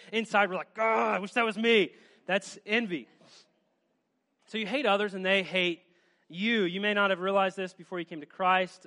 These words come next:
Um, some of us are Christians and we still have some of these old patterns, and so this may still be the case. But when we act like this, uh, not only do we hate other people, but they hate us too. Uh, they may fake it, we may fake it, but there's a lot of hatred under the hood. And, and that,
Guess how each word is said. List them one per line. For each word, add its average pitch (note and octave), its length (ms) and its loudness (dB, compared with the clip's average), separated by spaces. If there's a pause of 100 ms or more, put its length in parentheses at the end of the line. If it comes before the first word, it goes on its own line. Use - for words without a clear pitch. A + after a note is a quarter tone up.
(140)
Um, C#3+ 340 -10 (880)
some G3 140 -6
of D#3+ 80 -8
us D#3+ 100 -14
are C#3 80 -14
Christians F3 440 -10
and D3 60 -14
we C#3+ 60 -12
still F3 300 -6
have D#3 140 -4
some D#3+ 120 -16
of D#3 40 -10
these D3+ 100 -12
old C#3+ 140 -12
patterns, F3 460 0
and D#3 80 -16
so E3 100 -8
this - 360 -18
may E3+ 100 -8
still E3 160 -12
be D#3 80 -10
the D3 80 -10
case. E3+ 300 -6
But E3 160 -18
when E3 160 -10
we G#3 140 -6
act G#3+ 260 -2
like F3+ 200 -4
this, E3 260 -10 (260)
uh, E3 120 -10
not A3+ 160 -2
only A3+ 120 -2
do F#3+ 80 -6
we B3+ 140 -2
hate C4 160 2
other E3 160 -2
people, F3 260 -10
but D#3 160 -14
they D#3+ 320 -6
hate F3 200 -4
us E3+ 260 0 (200)
too. G#3 320 0 (480)
Uh, D3 140 -12
they F3+ 120 -2
may F#3 340 0 (160)
fake G3+ 240 0
it, F#3+ 120 -6
we F3+ 140 -4
may F#3 160 -4
fake F#3 320 -2
it, E3+ 140 -10
but D#3+ 140 -4
there's E3+ 160 -8
a F3+ 40 -6
lot D#3+ 200 2
of D#3+ 80 -8
hatred E3 520 -8 (440)
under E3 220 -8
the D#3 80 -6
hood. D#3 300 -2
And, D3+ 260 -10
and E3 200 -10
that, A3 280 2